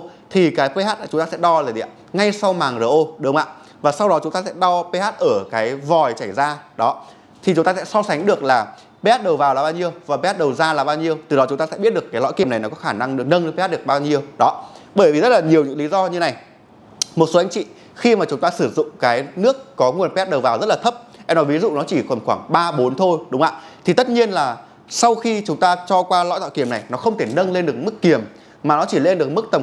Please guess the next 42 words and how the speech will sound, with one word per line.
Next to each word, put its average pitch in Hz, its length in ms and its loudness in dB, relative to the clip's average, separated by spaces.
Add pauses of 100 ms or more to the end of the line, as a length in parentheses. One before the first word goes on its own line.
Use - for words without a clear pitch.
khoảng - 140 -10
sáu - 280 0
cho 214 60 -2
đến 170 140 -2
bảy 170 160 2
thôi. 165 200 2 (380)
Và 175 120 4
như 202 140 0
vậy 208 120 4
đã 185 100 0
là 190 100 0
tốt 226 260 -6
lắm 147 200 -2
rồi 170 180 2 (220)
so 196 260 0
với 156 100 0
cái 208 100 0
nguồn 175 120 -2
nước 196 140 -6
đầu 143 120 4
vào 123 140 0
chúng 113 120 -4
ta 143 80 2
dùng, 143 200 0 (160)
đúng 127 120 0
không 165 140 2
ạ? - 80 -20 (440)
Rồi, 190 220 4
ngoài 180 220 2
ra 202 120 2
trên 214 160 -4
thị 196 180 -6
trường 156 220 2
thì 143 80 -4
có 139 180 -2
rất 226 100 -2
nhiều 202 160 2
những 135 100 -4
cái 170 80 -2
màng 170 260 0
R 135 40 0
O 139 180 0